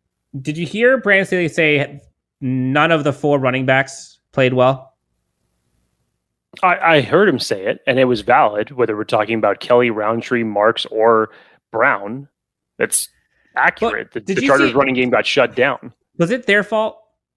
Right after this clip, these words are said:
Speaker 1: I guess that's my question.
Speaker 2: No, it's a two, it's a two piece. It's a two piece. Obviously, you got, you have to have running lanes open to
Speaker 1: There was nothing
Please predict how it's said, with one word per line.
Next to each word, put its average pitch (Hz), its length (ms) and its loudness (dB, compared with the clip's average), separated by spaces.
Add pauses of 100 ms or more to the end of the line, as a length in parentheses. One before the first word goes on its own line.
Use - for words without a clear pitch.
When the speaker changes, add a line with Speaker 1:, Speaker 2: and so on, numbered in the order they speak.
(140)
Speaker 1:
I - 40 0
guess 170 120 2
that's 185 140 -2
my 156 80 2
question. 98 520 -8
Speaker 2:
No, 403 180 4
it's 381 120 0
a 359 60 4
two, - 200 -2
it's - 160 -2
a - 40 0
two 226 340 4
piece. 127 580 -2
It's 165 120 0
a 143 60 4
two 170 240 4
piece. 104 320 -6
Obviously, 117 680 -2
you 104 120 -20
got, 127 240 -2
you 104 140 -8
have 113 140 2
to 120 80 0
have 107 140 0
running 120 380 0
lanes 110 320 -2 (140)
open 151 520 -2 (120)
to 110 260 -6
Speaker 1:
There 98 100 -12
was 175 180 -14
nothing 175 460 -6